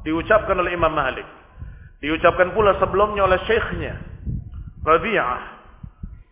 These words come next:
Dan dikenal dari Malik rahimahullah. Wa dzalika lamma su'ila, yaitu ketika Imam Malik ditanya,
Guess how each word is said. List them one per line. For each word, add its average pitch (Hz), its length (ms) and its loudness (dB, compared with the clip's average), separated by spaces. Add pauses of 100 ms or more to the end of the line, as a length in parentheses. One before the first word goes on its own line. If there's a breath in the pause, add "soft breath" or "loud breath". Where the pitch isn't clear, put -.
Dan 160 160 2
dikenal 202 400 4
dari 185 240 4
Malik 190 320 6
rahimahullah. 170 680 2 (720 loud breath)
Wa 170 160 6
dzalika 202 480 6
lamma 196 480 4
su'ila, 143 480 -2
yaitu 175 320 0
ketika 190 400 -6
Imam 180 240 -2
Malik 190 320 2
ditanya, 190 640 2